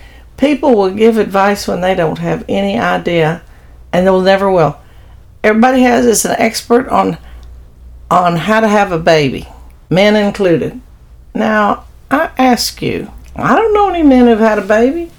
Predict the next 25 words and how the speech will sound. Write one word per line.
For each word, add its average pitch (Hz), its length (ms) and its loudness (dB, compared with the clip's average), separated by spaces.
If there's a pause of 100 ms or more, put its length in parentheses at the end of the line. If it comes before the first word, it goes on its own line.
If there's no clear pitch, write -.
(100)
Now, 226 300 0 (220)
they 269 160 4
may 285 280 6
have 247 240 2
some 208 220 0
experience 196 760 0
once 214 240 2
the - 120 -8
baby 180 320 0
gets 185 320 -2
here. 202 320 -2 (160)
"How 180 180 -2
do 233 80 2
you 240 100 0
get 240 220 -2
the 262 80 0
baby 254 340 2
to 262 80 -2
go 254 180 2
to 254 80 2
sleep?" 262 520 0 (260)
"Well, 220 380 0
I 175 160 0
don't 254 220 2
know. 277 320 -2